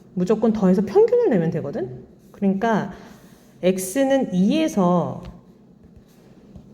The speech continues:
X는 이라는 이 축이 바로 중심이 되는 거야. 그래서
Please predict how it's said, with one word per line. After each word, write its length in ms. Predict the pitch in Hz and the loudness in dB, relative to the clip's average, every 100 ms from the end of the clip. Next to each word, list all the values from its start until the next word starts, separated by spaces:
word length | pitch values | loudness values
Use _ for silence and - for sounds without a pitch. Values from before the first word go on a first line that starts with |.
| - - - - - - - - | -20 -20 -20 -20 -20 -20 -10 -2
X는 480 | 185 - 233 226 180 | -2 2 2 2 2
이라는 480 | 185 233 233 226 175 | 2 2 2 2 0
이 160 | 180 | -2
축이 360 | - - - 330 | -4 -8 -4 -2
바로 420 | 175 175 247 269 | -2 0 0 -2
중심이 420 | - 202 202 208 | 0 2 4 4
되는 240 | 180 147 131 | 2 -2 -10
거야. 140 | - - - _ - - - | -14 -20 -20 _ -20 -20 -18
그래서 420 | - 180 226 170 | -6 -2 0 -2